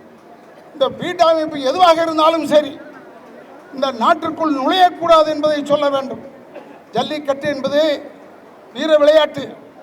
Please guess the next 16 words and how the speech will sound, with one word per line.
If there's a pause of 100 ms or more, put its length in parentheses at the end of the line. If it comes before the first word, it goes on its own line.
(160)
ஒரு
பக்கம், (600)
மற்றொரு
பக்கம் (540)
அது (100)
ஒரு (100)
தெய்வீகமான (120)
விளையாட்டு. (1200)
மழை (160)
பெய்ய (100)
வேண்டும்
என்று
வேண்டிக்
கொண்டு
செய்யக்கூடியது. (1600)
மாடை